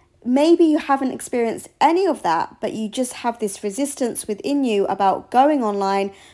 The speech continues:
because you don't believe or you don't think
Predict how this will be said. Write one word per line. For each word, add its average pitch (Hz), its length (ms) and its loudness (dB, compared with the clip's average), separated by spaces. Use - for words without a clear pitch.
because - 400 -2
you 233 320 -6
don't 233 400 2
believe 208 440 0
or 202 40 -6
you 190 140 -4
don't 190 300 -4
think 240 540 -2